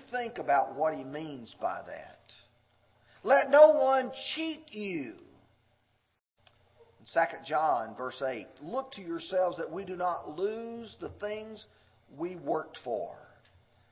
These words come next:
but that we may receive a full reward." You know, here you become a Christian.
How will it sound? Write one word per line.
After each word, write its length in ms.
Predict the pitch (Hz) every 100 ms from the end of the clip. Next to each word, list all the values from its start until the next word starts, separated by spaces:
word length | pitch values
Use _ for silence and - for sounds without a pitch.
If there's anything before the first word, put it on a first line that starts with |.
| _ -
but 120 | 113
that 220 | 139 147
we 160 | 151 160
may 220 | 143 151
receive 480 | 156 156 127 123 120
a 80 | 120 -
full 340 | 175 123 120
reward." 680 | 127 139 151 120 87 87 78 78 _ _ _ _ _ _ _ _ _ _ _ _ _ _ _ _ _ _ _ -
You 60 | 180
know, 100 | 147
here 160 | 175
you 160 | 156 165
become 320 | 165 156 151
a 40 |
Christian. 520 | 185 147 113 - -